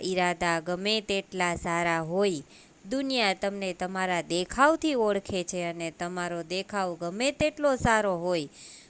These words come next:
ભગવાન તમને તમારા નિયતથી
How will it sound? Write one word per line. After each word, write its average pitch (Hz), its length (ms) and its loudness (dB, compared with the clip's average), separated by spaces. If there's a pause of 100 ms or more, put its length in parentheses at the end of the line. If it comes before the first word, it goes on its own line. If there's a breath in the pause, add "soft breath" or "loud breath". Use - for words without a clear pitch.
(100)
ભગવાન 220 540 4
તમને 196 400 -2
તમારા 175 640 0
નિયતથી 208 880 -2